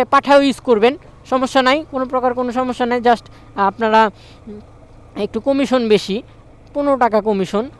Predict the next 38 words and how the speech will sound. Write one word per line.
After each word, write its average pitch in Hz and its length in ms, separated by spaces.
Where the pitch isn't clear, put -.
আপনাকে 196 320
প্রত্যেকটা 220 520
ট্রিপে, 220 580
আহ, 208 80
but 208 180
ওনারা 269 520
লিমিট 277 380
থাকে 214 220
যে 202 240
দুই 233 220
কিলো, 247 380
আহ, 208 100
দুইটা 233 280
ট্রিপের 254 300
পরে 247 220
আপনারা 220 320
দশ 220 220
পার্সেন্ট 220 340
কমিশনে 220 440
যাবেন, 226 320
আহ, 185 140
পা-, 196 360
তিনটা 247 280
ট্রিপ 240 160
দিলে 220 320
তারপরে 214 340
আবার 202 120
পাঁচ 226 340
পার্সেন্ট 214 340
কমিশন 220 360
যাবে, 208 220
এরকম 277 320
দিলে 262 180
আপনারা 233 420
সর্বশেষ 254 640
জিরো 247 240
পার্সেন্ট 247 340
কমিশনে 214 500